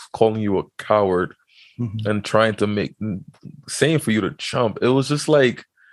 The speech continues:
Speaker 1: I saw this battle of good and evil just happen
Speaker 2: Yeah.
Speaker 1: right there between your, your life. And, y-, you know, goodness won, man. And, and it
Speaker 2: Yeah.
Speaker 1: continues to win because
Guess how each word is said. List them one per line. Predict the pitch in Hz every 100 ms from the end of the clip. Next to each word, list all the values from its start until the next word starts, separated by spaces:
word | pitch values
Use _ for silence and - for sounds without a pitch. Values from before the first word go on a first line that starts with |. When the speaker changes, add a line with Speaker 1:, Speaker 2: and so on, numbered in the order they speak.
| _ _ -
Speaker 1:
I | 113
saw | - 123 131
this | 120 101
battle | 92 107 113 110
of | 95 95
good | 107 104
and | 104
evil | 101 104 95 80 -
just | 95 101 - -
happen | 113 107 104 92
Speaker 2:
Yeah. | 92
Speaker 1:
right | 107 98 80
there | 104
between | 98 101 - 107
your, | 95 87 78 -
your | 98
life. | 92 92 101 80 - _ _ _ _ _ _ _
And, | 104 104 98 90 85 - _ -
y-, | 117 -
you | 110 117
know, | 117 110 - - 87
goodness | 131 170 180 151
won, | 101 95 135 98
man. | 80 - 90 - -
And, | 95 101 95 90 90 _ _ _ _ _ _
and | - 113
it | 87
Speaker 2:
Yeah. |
Speaker 1:
continues | 104 107 - 135 139 -
to | 110
win | 98 104 104 95
because | 101 - 95 95 90 -